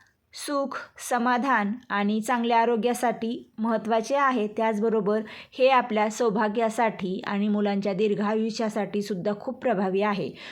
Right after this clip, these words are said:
त्यामुळे कुमारिका मुलींनी चांगला पती मिळावा म्हणून हे व्रत करावं. आणि ज्या नवविवाहित स्त्रिया आहेत किंवा आत्ताच तुमचं लग्न झाले, हा पहिलाच पौष महिना आहे, त्यासुद्धा मुलींनी हे व्रत चांगल्या सौभाग्यासाठी आणि चांगले,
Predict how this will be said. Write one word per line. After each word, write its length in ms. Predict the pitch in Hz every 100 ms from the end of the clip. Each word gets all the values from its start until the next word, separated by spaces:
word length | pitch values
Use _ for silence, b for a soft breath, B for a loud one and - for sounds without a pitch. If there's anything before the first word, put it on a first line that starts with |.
| B 233
त्यामुळे 360 | 247 226 220
कुमारिका 580 | 226 240 220 214 214 262
मुलींनी 480 | 254 233 220 196 190
चांगला 380 | - 214 202 196
पती 340 | 220 208 220
मिळावा 420 | 247 240 190 185
म्हणून 280 | 185 196 196
हे 140 | 190
व्रत 220 | 170 196 208 233
करावं. 420 | 226 208 190 208 B B -
आणि 460 | 220 226 214 240 254 185
ज्या 200 | 240 240
नवविवाहित 720 | 226 214 220 220 220 233 240
स्त्रिया 360 | - 226 226
आहेत 340 | 226 214 170 165 165
किंवा 260 | 208 220
आत्ताच 440 | - - - 233 233
तुमचं 260 | 214 226
लग्न 280 | 220 208 220
झाले, 360 | 214 220 190 180
हा 160 | 185
पहिलाच 460 | 202 220 220 220 220
पौष 320 | 233 233 226
महिना 300 | 226 226 226
आहे, 300 | 220 185 190 B B B
त्यासुद्धा 480 | 247 262 269 202 254
मुलींनी 540 | 262 269 233 220 208 214
हे 220 | 214 220
व्रत 280 | 214 226 185
चांगल्या 480 | 190 214 208 202
सौभाग्यासाठी 1080 | 208 240 214 208 220 202 233 247 185 175 185 185 B -
आणि 300 | 202 208 214
चांगले, 500 | 247 233 214 208